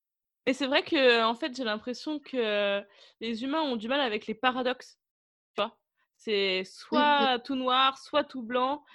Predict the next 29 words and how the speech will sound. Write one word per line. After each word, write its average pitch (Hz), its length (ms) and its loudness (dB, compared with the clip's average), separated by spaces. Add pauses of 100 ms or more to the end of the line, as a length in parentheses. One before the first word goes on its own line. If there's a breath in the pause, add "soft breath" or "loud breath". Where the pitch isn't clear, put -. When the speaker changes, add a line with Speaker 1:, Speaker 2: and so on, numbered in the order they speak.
(140 soft breath)
Speaker 1:
Il 220 80 -12
faut 226 140 -2
choisir 277 460 0
entre 254 280 -4
les 240 160 -4
deux. 311 220 -4
Et 226 260 0
en 208 100 -2
fait, 302 240 -6
non, 359 160 -4
on 269 120 -4
peut 226 200 -4
être, 233 320 -2
euh, 208 180 -2
Legolas 247 600 -2
et 285 140 -2
Gimli. 277 380 -4 (800)
<laughs> - 580 -4
Speaker 2:
Yes, 160 500 -8 (760)
carrément. 208 540 -2 (520)
La 208 100 0
communauté 302 600 6
de 247 120 -2
l'anneau, 294 440 4
je - 80 -2
pense 233 200 -2
qu'on 233 200 2
doit 226 160 4
vraiment 233 340 0